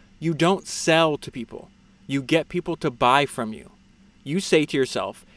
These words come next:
"If I were in their position, why would I want to buy this product that I have to sell? If I was in their position, why would it be to my benefit?"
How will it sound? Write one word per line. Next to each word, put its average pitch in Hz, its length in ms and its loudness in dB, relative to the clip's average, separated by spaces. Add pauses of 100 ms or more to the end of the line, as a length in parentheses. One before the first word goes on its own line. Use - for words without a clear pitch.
(100)
"If 127 160 -2
I 131 160 8
were 165 180 2
in 127 180 -6
their 131 180 2
position, 151 580 -2 (840)
why 120 300 4
would 156 140 2
I 165 80 4
want 135 200 0
to 139 40 0
buy 117 220 2
this 123 160 -4
product 110 500 -2 (260)
that 123 120 2
I 120 60 2
have 113 240 -2
to 127 60 -18
sell? - 340 0 (720)
If 147 160 -2
I 139 160 8
was 165 160 4
in 160 120 -2
their 147 160 0
position, 147 580 0 (300)
why 135 520 4
would 170 160 4
it 147 160 2
be 123 300 -2
to - 180 -10
my 113 240 -2
benefit?" 127 600 -6